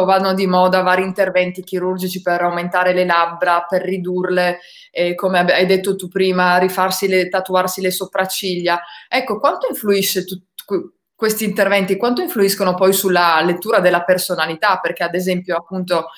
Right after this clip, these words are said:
eh, prima leggi una cosa, poi ti ingrandisci le labbra e queste cose, quindi cosa cambia, eh, nella per-, cioè,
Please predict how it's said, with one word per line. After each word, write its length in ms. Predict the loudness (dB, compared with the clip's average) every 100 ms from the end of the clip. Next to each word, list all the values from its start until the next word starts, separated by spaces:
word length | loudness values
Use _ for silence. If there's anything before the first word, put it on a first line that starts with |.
| -20 -20 -6
eh, 200 | -4 -2
prima 480 | -2 0 2 4 2
leggi 460 | 2 4 4 2 -2
una 240 | 0 0
cosa, 480 | 4 4 4 4 0
poi 260 | 2 2 2
ti 140 | 0
ingrandisci 640 | 0 0 0 0 -4 -4
le 160 | -2 0
labbra 560 | 2 2 2 0 2 0
e 120 | -2
queste 280 | -6 -10 0
cose, 260 | 0 0
quindi 300 | -6 -6 -6
cosa 260 | -4 -2 -2
cambia, 520 | -2 -4 -4 -2 -2 -2 -10 _ _ _
eh, 880 | -10 -8 -6 -8 -8 -8 -8 -12 -18 _ _ _ _ _ _ _
nella 360 | -4 0 0 2
per-, 240 | 2 2
cioè, 360 | 0 -2 -2 -6